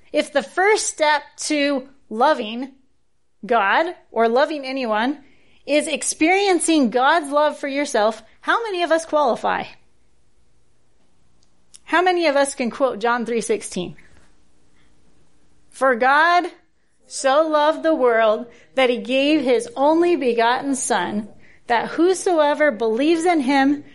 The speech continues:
should not perish but have everlasting life." We all know it, don't we? How many of you believe that Jesus loves us? Yeah, it's all of us. But do you let him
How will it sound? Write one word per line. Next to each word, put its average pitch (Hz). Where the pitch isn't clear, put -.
should 226
not 262
perish 269
but 233
have 240
everlasting 254
life." -
We 214
all 202
know 196
it, 208
don't 202
we? 180
How 285
many 320
of 302
you 311
believe 285
that 240
Jesus 262
loves 262
us? -
Yeah, 220
it's -
all 208
of 202
us. 269
But 220
do 262
you 370
let 294
him 269